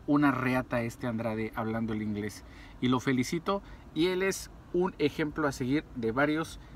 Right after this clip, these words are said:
de los que están aquí tratando de buscar un futuro diferente,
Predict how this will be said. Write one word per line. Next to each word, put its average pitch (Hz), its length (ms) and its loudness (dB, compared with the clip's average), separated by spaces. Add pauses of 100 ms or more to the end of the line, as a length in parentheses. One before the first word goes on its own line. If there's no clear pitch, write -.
(160)
de 110 80 -4
los 110 180 -4
que - 140 -8
están 135 320 0 (120)
aquí 131 380 -4 (260)
tratando 123 480 0
de 113 100 -2
buscar 113 440 -4 (160)
un 127 300 2
futuro 120 420 -4
diferente, 104 560 -4